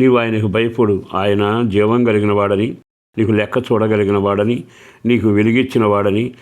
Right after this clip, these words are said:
జీవాన్ని ఇచ్చిన వాడని, నీకు మార్గం సిద్ధం చేసిన వాడని, ఆ మార్గాలు వెరిగి ఆ యథార్థతలో నడిస్తే నువ్వు క్షేమంగా ఉంటావు. ఆయనకు భయపడలేదనుకో, జీవితం నాది ఇష్టానుసారం అని వెళితే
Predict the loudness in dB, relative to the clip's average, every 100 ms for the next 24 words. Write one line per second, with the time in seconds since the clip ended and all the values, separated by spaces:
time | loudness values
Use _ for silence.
0 | -20 -6 2 2 4 2 0 0 0 0
1 | 0 -2 -4 -4 -2 0 0 0 -2 -2
2 | -2 -2 0 -2 0 -2 0 0 0 0
3 | -2 -4 -4 -2 -2 -2 0 0 0 0
4 | 2 2 2 2 0 -4 -12 _ -8 -4
5 | -2 0 0 -2 0 0 2 2 2 0
6 | -2 -2 0 0 0 -6 -18 -20 -2 0
7 | 0 0 0 2 2 0 -2 -4 -4 -6
8 | -6 _ _ _ _ _ -2 0 0 0
9 | 0 0 0 0 2 2 4 4 0 0
10 | 0 -2 -6 -20 _ _ _ _ _ -10
11 | -2 0 2 0 0 0 0 0 0 -2
12 | -2 -2 0 0 0 2 2 2 0 0
13 | 2 0